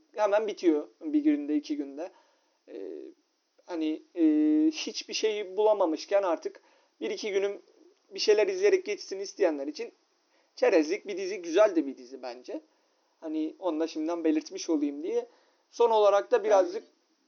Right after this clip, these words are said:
Speaker 1: buyur abi.
Speaker 2: ben bu sıra Katil Kim hikayelerini sardım. Onları izliyorum sürekli. O tarz diziler izliyorum.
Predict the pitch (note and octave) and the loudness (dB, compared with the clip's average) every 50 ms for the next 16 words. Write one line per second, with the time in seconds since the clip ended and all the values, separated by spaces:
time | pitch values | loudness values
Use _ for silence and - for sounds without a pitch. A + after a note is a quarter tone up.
0 | _ _ _ _ _ _ _ - F#3+ F3+ E3 D3 C3+ B2 B2+ - C#3+ C3 C3+ C#3 | _ _ _ _ _ _ _ 2 4 6 6 4 2 0 -4 -8 -8 -8 -8 -10
1 | D3 D3 - - D3 C3+ D3+ E3+ F#3+ G3 F#3+ _ _ _ _ _ _ _ _ C3+ | -12 -20 -18 -18 -16 -16 -16 -16 -16 -16 -18 _ _ _ _ _ _ _ _ -18
2 | B2+ B2 - _ D#3 C#3+ - - D3 C#3 B2+ B2+ C3 B2 A#2+ B2 B2 B2 C3 C3+ | -18 -18 -18 _ -20 -20 -20 -20 -20 -20 -20 -20 -20 -20 -20 -20 -20 -20 -20 -20
3 | B2+ - - A#2+ A#2 B2 C#3+ C#3+ B2+ A#2+ A#2 A#2+ A#2+ A#2+ A#2 A2+ A2+ A2+ A2 G#2+ | -20 -20 -20 -18 -20 -20 -20 -20 -20 -20 -20 -20 -20 -20 -20 -20 _ -20 -20 -20
4 | A2 A2 _ _ A2 G#2+ _ _ _ B2 _ A#2 _ A#2 A2 A2 A2 - A#2 A2+ | -20 -20 _ _ -20 -20 _ _ _ _ _ _ _ -20 -20 -18 -20 -20 _ -20
5 | A2+ A2+ A2 G#2+ G#2 G#2+ A2 A2+ A2 A2+ A2 G#2+ G#2 | -20 -20 -20 -20 -20 -20 -20 -20 -20 -20 -20 -20 -20